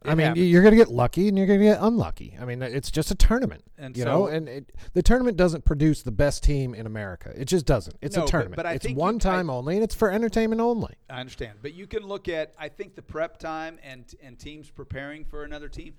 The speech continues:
Speaker 1: I think the good coaches shine in the tournament.
Speaker 2: Y-, yes, absolutely, but it still doesn't explain a Mercer beating a Duke. I mean, <laughs> but
Speaker 1: There, th-,
Speaker 2: so
Speaker 1: there are
Speaker 2: the, the
Speaker 1: massive
Speaker 2: stuff,
Speaker 1: upsets.
Speaker 2: yeah, this stuff happens. You
Speaker 1: I
Speaker 2: know,
Speaker 1: understand.
Speaker 2: uh, you know, your Richmonds beating Kansas and so on and so forth. But,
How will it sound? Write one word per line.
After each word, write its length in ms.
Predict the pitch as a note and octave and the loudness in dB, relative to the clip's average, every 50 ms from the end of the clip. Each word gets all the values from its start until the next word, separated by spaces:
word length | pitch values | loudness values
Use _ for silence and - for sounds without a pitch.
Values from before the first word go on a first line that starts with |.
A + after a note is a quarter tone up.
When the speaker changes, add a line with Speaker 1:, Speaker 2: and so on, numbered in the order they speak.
| - - - | -20 -20 -16
Speaker 1:
I 80 | - F3+ | -14 -14
think 200 | F#3+ A3 - - | -14 -14 -12 -14
the 60 | D#3+ | -12
good 240 | C3 B2+ E3 D#3 C3 | -10 -10 -12 -10 -10
coaches 600 | - D#3 C#3+ C3+ - - C3+ - - - - - _ _ _ | -10 -10 -10 -10 -14 -18 -20 -20 -20 -20 -20 -20 _ _ _
shine 440 | _ - - D#3 C3+ B2+ B2 A#2+ A#2+ | _ -18 -14 -12 -12 -12 -12 -14 -16
in 60 | A#2 | -18
the 80 | A#2 A#2 | -20 -20
tournament. 400 | - - A2+ A2 G#2+ G#2 A2 - - - - - - | -18 -18 -18 -18 -20 -20 -20 -20 -20 -20 -20 -20 -20
Speaker 2:
Y-, 80 | - - _ _ _ _ _ _ _ _ _ _ _ _ _ _ _ _ - - - - _ _ _ _ _ _ _ _ _ | -20 -20 _ _ _ _ _ _ _ _ _ _ _ _ _ _ _ _ -20 -20 -20 -20 _ _ _ _ _ _ _ _ _
yes, 360 | D3+ D3 D#3+ E3 E3 D#3 - | -12 -8 -6 -6 -6 -6 -6
absolutely, 800 | - D#3 D3 D3 - - - D3 C#3 C3+ D3 C#3 A2+ B2 B2 A#2 | -6 -6 -6 -6 -6 -6 -4 -4 -2 -2 -2 -4 -4 -6 -8 -10
but 420 | G2 - _ - B2+ A2+ A2 - _ _ F#2 | -10 -8 _ -4 -4 -4 -6 -10 _ _ -20
it 200 | A#2+ C3 B2+ A2 - - | -16 -14 -14 -14 -14 -16
still 280 | - - - - D3 | -16 -8 -6 -4 -4
doesn't 240 | B2 B2+ B2 G#2 G#2+ | -4 -4 -6 -8 -10
explain 380 | A#2 - - - B2+ A#2 A2+ G#2+ | -12 -14 -12 -10 -10 -8 -8 -8
a 40 | G2+ | -8
Mercer 380 | G#2 A2+ A2+ A2 - - G#2 | -8 -8 -6 -6 -6 -6 -6
beating 340 | F#2 G#2 G#2+ G#2 G2+ G2 F#2+ | -4 -4 -4 -4 -6 -8 -10
a 40 | F#2 | -10
Duke. 360 | E2+ - G#2+ F#2 D2+ - - | -10 -10 -10 -10 -10 -12 -16
I 40 | E2+ | -16
mean, 180 | G2 G2+ G2 G2 - - | -14 -14 -4 -2 -2 -2
<laughs> 140 | E3+ D#3+ - | -2 -4 -6
but 200 | - G#2+ G2 - | -8 -10 -10 -14
Speaker 1:
There, 200 | - - D3+ D3 | -10 -8 -6 -6
th-, 200 | D3 D3 C3 D3+ | -6 -8 -10 -6
Speaker 2:
so 140 | C#3+ - E3 | -2 0 0
Speaker 1:
there 160 | E3 G3 G3+ | 0 0 -2
are 100 | G3 F#3 | -4 -6
Speaker 2:
the, 40 | F3+ F3 | -6 -6
the 40 | |
Speaker 1:
massive 340 | E3+ D#3 D3+ F3+ E3+ D3+ D3 | -6 -6 -4 -4 -6 -6 -6
Speaker 2:
stuff, 260 | C3+ C3 B2 F#3 D#3 | -6 -2 -2 -2 -2
Speaker 1:
upsets. 120 | C3 A2+ D3+ | -4 -6 -8
Speaker 2:
yeah, 120 | C3+ A#2 | -10 -8
this 160 | B2 D3 D#3+ | -8 -10 -10
stuff 240 | - - G#3+ F3+ - | -6 -6 -6 -6 -6
happens. 480 | - D3+ B2 G#2 - - E2+ F2 - - | -8 -10 -10 -10 -14 -16 -18 -18 -16 -14
You 80 | B2+ | -12
Speaker 1:
I 60 | C3 C3+ | -10 -10
Speaker 2:
know, 60 | - | -10
Speaker 1:
understand. 260 | A2 A#2 A2 C3 A#2+ A#2 | -10 -10 -10 -10 -8 -8
Speaker 2:
uh, 160 | A2+ A2+ A2+ | -8 -8 -10
you 140 | G2+ B2 B2+ | -10 -10 -10
know, 80 | A2 A2 | -10 -10
your 180 | A2 A2+ A#2+ | -10 -10 -6
Richmonds 480 | B2 C3 D3 C#3 - - C3+ B2+ B2+ G#2+ | -4 -2 -2 -2 0 -2 -2 -2 -4 -4
beating 280 | F#2 C3+ B2+ G2 A2+ A2 | -4 -4 -6 -6 -8 -10
Kansas 520 | - C3 A#2+ A2+ G#2+ G2 A2 G#2 - - | -8 -8 -8 -8 -10 -10 -12 -12 -12 -12
and 160 | G#2 G2+ G2 | -10 -10 -8
so 160 | - - A#2 | -6 -6 -4
on 80 | A2 A2 | -4 -6
and 100 | G#2 G2 | -6 -8
so 140 | - A#2 G#2+ | -8 -10 -8
forth. 280 | E2+ G2+ F#2+ F#2 - | -8 -10 -10 -10 -8
But, 180 | - A2 G#2 - | -8 -8 -8 -8